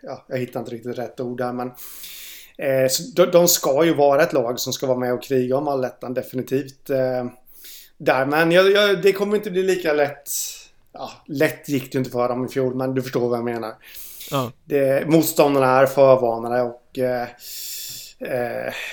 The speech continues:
Speaker 1: det är så det är, faktiskt.
Speaker 2: Eh, mitt intryck av den här matchen är väl att, eh,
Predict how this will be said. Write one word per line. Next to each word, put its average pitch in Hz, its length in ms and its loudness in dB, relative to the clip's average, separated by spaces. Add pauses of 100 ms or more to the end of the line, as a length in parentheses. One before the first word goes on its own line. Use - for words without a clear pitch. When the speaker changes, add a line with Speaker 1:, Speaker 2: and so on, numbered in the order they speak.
(160)
Speaker 1:
det 143 60 4
är 131 40 4
så 127 200 2
det 120 60 2
är, 120 300 -4 (540)
faktiskt. - 440 -18 (920)
Speaker 2:
Eh, 131 500 -2
mitt 151 220 -2
intryck 180 280 -2
av 151 80 2
den 143 80 -2
här 160 100 0
matchen 156 300 -4
är 143 120 0
väl 127 200 -6
att, - 520 -8
eh, 139 60 -2